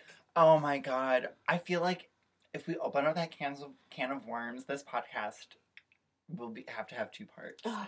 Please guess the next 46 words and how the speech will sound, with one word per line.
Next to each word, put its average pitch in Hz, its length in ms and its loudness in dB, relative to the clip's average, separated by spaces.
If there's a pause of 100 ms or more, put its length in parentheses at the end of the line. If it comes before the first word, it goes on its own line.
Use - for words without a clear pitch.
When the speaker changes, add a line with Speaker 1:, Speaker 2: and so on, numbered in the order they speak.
Speaker 2:
probably, 185 460 -4
but 190 340 4 (120)
I - 80 4
just 208 260 2
Speaker 1:
<laughs> - 40 -12
Speaker 2:
have, 202 220 2
I 202 60 -2
can't, 202 460 -2 (380)
I 208 60 -2
would 208 120 4
be 208 120 2
remiss 202 580 -2
not 185 180 0
to 208 80 -10
mention 175 640 -8
the 196 80 -2
best 185 400 -6 (460)
piece 208 180 -14
of 196 60 -10
television 180 540 -6
I've 170 120 -8
ever 170 240 -6
seen 196 220 -12
in 180 60 -14
my 175 140 -12
life. 196 400 0 (460)
I 208 60 -6
hope 208 160 -2
it 190 100 -4
gets 180 200 -10
nominated 170 540 -4
for 196 100 -8
an 160 100 -10 (100)
Emmy. 214 520 -2 (360)
I 202 120 -6
will 190 160 -4
be 202 200 -6
there, 196 520 2 (100)
um, 175 520 -2 (100)
forever 180 440 0
for 202 140 -10
this 190 180 -8
episode, 202 540 -6
for 208 80 -12
this - 180 -10
moment. 202 400 -6